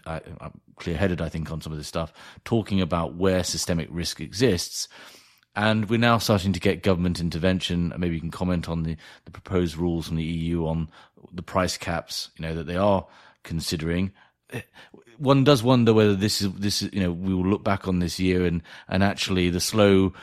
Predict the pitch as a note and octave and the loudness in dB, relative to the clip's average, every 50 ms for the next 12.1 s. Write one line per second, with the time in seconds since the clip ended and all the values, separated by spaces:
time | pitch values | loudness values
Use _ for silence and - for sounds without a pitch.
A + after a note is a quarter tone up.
0 | - - - _ G#2+ G#2+ A2 A2 G#2+ F#2+ G2+ G2 F#2+ F#2+ F#2 F2+ F2 E2+ - - | -20 -20 -10 _ 4 6 8 8 8 8 6 4 4 4 2 2 0 -2 -6 -6
1 | G#2 G#2 F#2+ F#2+ - G#2+ G2 F#2 G2 F#2+ G2 G#2 F#2+ F2 F#2+ F#2 F#2+ F#2+ F#2 - | -6 -6 -4 2 4 4 4 4 4 2 2 2 2 2 2 2 4 2 2 2
2 | - G2 F#2 F2 E2+ G2 G2 F#2 - - G#2 F#2+ - - - - - G#2 G2 F#2+ | 0 -2 -2 -2 -2 -2 -2 -2 0 0 -2 -2 -2 -4 -8 -2 0 2 2 2
3 | F#2 F#2 - - - - A#2+ G#2 G#2 G2+ F#2+ F#2 F2+ F2+ F2 F#2 F#2+ F#2+ F#2 F2+ | 0 0 -2 -2 -2 0 0 2 2 2 2 2 2 0 2 4 6 6 6 6
4 | F2+ F2 E2 - - - - - - - - G2+ G2 F#2 F2+ F2+ F#2 F#2 F#2+ F#2+ | 4 2 0 -2 -8 -16 -20 -20 -20 -6 -2 0 0 0 0 0 2 2 2 2
5 | - _ _ G2+ F#2+ F#2 G2 G#2+ G#2 F#2+ - - G2+ G2 F#2+ G2 G2 G2 F#2 E2 | 0 _ _ -2 2 6 8 8 8 6 6 4 4 4 4 4 4 4 2 2
6 | F2+ F2+ F#2 F2+ F2+ F2+ - E2+ - - F2 D#2+ F#2+ F#2+ F2+ F2+ F2+ E2+ A2 A#2+ | 0 2 2 2 0 0 -2 -6 -6 -4 -4 -2 0 0 2 2 2 2 2 2
7 | A#2 G2+ - - F#2 F2 F2 F2+ E2+ F2+ F#2 F#2 E2+ - - - - - _ - | 2 2 0 0 0 2 2 2 2 2 0 0 -2 -4 -10 -20 -20 -14 _ -2
8 | F#2 G2 G2+ G#2 F#2+ G2 G2 G2+ G#2 - - - - G2+ F#2+ F#2 F2+ E2+ - - | 2 4 4 6 6 6 6 6 4 4 2 -2 -2 0 2 2 2 0 -2 -6
9 | _ _ _ _ _ _ - C3 B2 A#2 G#2 - - G#2+ E2 F#2+ G2 G2 F#2 E2+ | _ _ _ _ _ _ 2 4 4 4 4 2 2 0 0 2 2 2 4 4
10 | G2 F2+ - F#2+ G2 F#2+ G2 F#2+ - F2 G2+ F#2+ F#2 F2+ F2+ F2+ F2 E2+ - - | 2 2 2 2 4 4 4 2 2 0 0 2 2 2 2 2 0 0 -2 -4
11 | D#2 - - - G#2+ F#2+ F#2 E2+ - - - F#2 F2 D#2+ G#2+ F#2 D2+ D#2 D#2 - | -6 -4 -2 0 0 0 0 -2 -6 -8 -8 -6 0 2 2 2 2 0 -4 -8
12 | - - | -10 -14